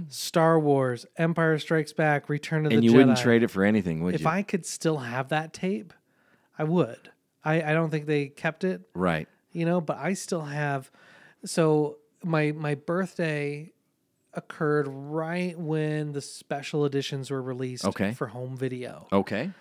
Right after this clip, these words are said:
Speaker 1: Right? So my birthday party, my parents had told family, you know, "He really wants the Star Wars special edition movies."
Speaker 2: Yep.
Speaker 1: Um, you know, one of those would be great if,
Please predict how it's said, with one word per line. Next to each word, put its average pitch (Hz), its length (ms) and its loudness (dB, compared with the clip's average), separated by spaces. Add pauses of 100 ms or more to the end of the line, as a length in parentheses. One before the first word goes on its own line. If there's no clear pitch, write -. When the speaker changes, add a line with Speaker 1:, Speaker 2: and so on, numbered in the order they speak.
(280)
Speaker 1:
Right? 135 360 -4
So 135 540 0 (160)
my 156 400 -2
birthday 180 340 -4
party, 139 600 -2
my 139 360 -4
parents 139 440 -8
had 143 100 -8
told 143 260 -8
family, 135 440 -8
you 151 120 -10
know, 131 80 -8
"He 123 120 -10
really 160 260 -2
wants 151 280 -2
the 175 60 -14
Star 180 320 -4
Wars 147 220 0
special 151 320 -4
edition 143 340 -6
movies." 131 460 -8
Speaker 2:
Yep. 92 180 -4 (540)
Speaker 1:
Um, 127 560 -8 (300)
you 143 160 -4
know, 131 80 -4
one 131 200 -2
of 147 60 0
those 156 220 0
would 165 80 -6
be 170 80 -8
great 180 440 -8
if, 131 280 -10